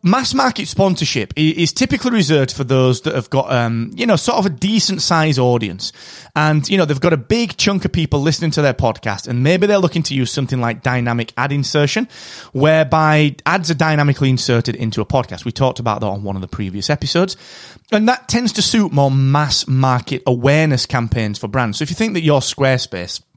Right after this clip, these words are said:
you know, you maybe want a mass market awareness campaign to run through a range of podcasts so that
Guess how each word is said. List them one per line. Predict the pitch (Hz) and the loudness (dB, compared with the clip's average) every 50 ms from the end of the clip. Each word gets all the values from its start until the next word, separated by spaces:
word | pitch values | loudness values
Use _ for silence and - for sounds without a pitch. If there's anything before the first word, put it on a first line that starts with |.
| _ _ _ _ _ _ _ _ - - - | _ _ _ _ _ _ _ _ -16 -8 -4
you | 135 135 | -2 -2
know, | 131 | 0
you | 127 131 135 151 160 | 0 0 0 2 2
maybe | 147 139 139 143 143 143 131 127 120 - - - - - - - - - - | 2 2 4 4 4 4 4 2 0 0 -4 -12 -20 -20 -20 -20 -20 -14 -4
want | - 131 135 131 131 - | 0 2 2 2 2 0
a | 139 | 0
mass | 131 135 139 151 165 170 143 - | 2 4 4 4 2 2 0 -2
market | - 147 139 139 135 139 - - 143 - | -2 0 0 2 0 0 -2 -6 -4 -2
awareness | 135 123 120 120 143 156 180 196 202 185 151 - - | -2 -2 0 0 2 2 4 4 2 2 0 0 -2
campaign | - - 127 117 110 101 110 110 110 123 165 190 - - - - - - _ - | -2 -4 -2 -2 -2 -2 -2 -2 0 0 0 -2 -4 -6 -14 -20 -20 -20 _ -8
to | - - 175 175 170 170 170 175 175 160 - - - - - | -4 0 2 2 4 4 2 2 0 0 -4 -8 -12 -6 0
run | 139 147 185 214 208 190 | 2 2 2 2 2 0
through | - - - 156 165 165 165 165 - | -2 -4 -2 2 2 4 4 4 4
a | 165 | 2
range | 165 151 147 156 170 202 214 226 226 226 202 160 | 2 4 4 4 4 4 4 4 4 4 4 4
of | 165 147 - | 2 2 2
podcasts | - 156 143 131 - - - 117 110 - | 0 0 0 0 -2 -4 -4 -4 -4 -4
so | - - 147 139 139 | -4 -2 0 0 2
that | 143 147 143 - | 2 0 -2 -4